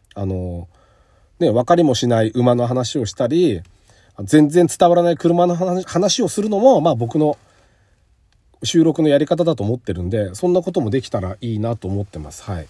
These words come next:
あの、今年も一年ありがとうございました。来年またね、あの、来年頑張りますとか別に全然ないんですけど、あの、普通です、だから。多分、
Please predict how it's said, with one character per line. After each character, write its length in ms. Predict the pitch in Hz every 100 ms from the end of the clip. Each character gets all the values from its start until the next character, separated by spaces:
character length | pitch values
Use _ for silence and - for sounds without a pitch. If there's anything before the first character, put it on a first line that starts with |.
| -
あ 100 | 90
の、 300 | 87 82 73 - _ _ _ _
今 120 | - 165
年 360 | 185 196 190
も 120 | 196
一 160 | 175 226
年 100 | 196
あ 40 |
り 100 | 135
が 100 | 185
と 120 | 170 117
う 20 |
ご 100 | 92
ざ 120 | 87
い 40 | 90
ま 80 | 87
し 40 |
た。 100 | -
来 300 | 135 175 196
年 240 | 202 202
ま 140 | 202 190
た 100 | 190
ね、 240 | 190 85 - -
あ 100 | 95
の、 280 | 87 80 - _ _ _ _
来 180 | 151 262
年 140 | 254
頑 160 | 208 220
張 80 |
り 80 | 254
ま 100 | 262
す 80 | -
と 60 | -
か 80 |
別 160 | 110 104
に 60 | 101
全 160 | 175
然 100 | 180
な 100 | 131
い 40 | 175
ん 40 |
で 60 | 143
す 60 |
け 80 | -
ど、 240 | 92 90 82
あ 100 | 98
の、 160 | 95 -
普 160 | - 202
通 260 | 175 214 196
で 80 |
す、 100 | 160
だ 100 | 104
か 80 | 80
ら。 100 | 85 - _ _ _
多 80 | - - -
分、 180 | 330 135